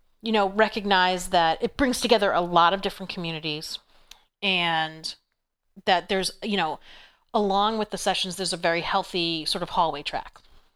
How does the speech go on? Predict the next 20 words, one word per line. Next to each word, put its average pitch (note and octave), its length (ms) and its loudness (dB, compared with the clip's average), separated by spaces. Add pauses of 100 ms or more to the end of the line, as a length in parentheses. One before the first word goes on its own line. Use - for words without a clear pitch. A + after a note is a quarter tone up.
(680)
And A3 100 0
one A3+ 100 2
of A#3+ 80 2
the A#3 60 -2
first A3 320 -2
things A3 180 -6
I G3+ 60 0
came G#3 240 -4
away A#3 180 2
with G#3 220 0
was G3+ 220 0
the G3 120 2
idea E3+ 520 0 (500)
that, D#3+ 460 4 (180)
you A3 100 0
know, F3+ 220 2
it's - 160 -6
cool B3 340 0
to B3+ 100 -4
see F3 600 0